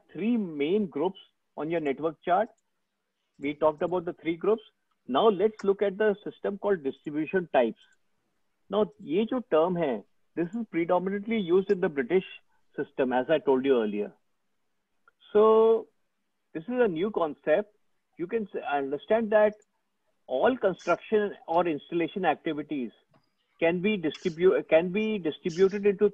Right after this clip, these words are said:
three types of installation groups. तो installation groups में पिछली बार जब हमने बात करी थी, तो we said over here, we talked about, uh, distribution types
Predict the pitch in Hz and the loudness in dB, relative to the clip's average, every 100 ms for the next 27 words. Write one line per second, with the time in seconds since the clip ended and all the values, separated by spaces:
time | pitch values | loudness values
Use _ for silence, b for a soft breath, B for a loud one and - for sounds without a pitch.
0 | - 196 214 185 175 - 196 - 156 - | -2 -4 2 2 2 0 0 0 -8 -8
1 | 160 156 143 160 120 120 - - _ _ | -2 -2 -2 -6 -4 -4 -4 -14 _ _
2 | _ _ _ _ _ _ _ _ _ _ | _ _ _ _ _ _ _ _ _ _
3 | _ _ _ _ _ 208 180 143 - 175 | _ _ _ _ _ 4 4 0 -4 0
4 | 180 - 208 180 185 - 202 185 151 185 | 2 2 2 2 2 2 2 2 -2 -2
5 | 175 175 175 190 160 156 170 120 127 - | 4 4 4 0 -2 -2 0 2 2 0
6 | 147 147 160 131 98 _ _ _ _ _ | -2 -2 -2 -2 -4 _ _ _ _ _
7 | 180 160 180 - 190 175 139 156 139 135 | -4 -2 -2 2 0 2 0 0 0 4
8 | 160 190 175 - 151 151 165 151 185 208 | 4 4 0 2 2 2 -2 0 0 0
9 | _ _ _ _ _ _ _ - 139 135 | _ _ _ _ _ _ _ -2 2 4
10 | 131 120 131 170 156 156 170 151 135 | 4 0 -8 -6 -4 -4 -2 0 0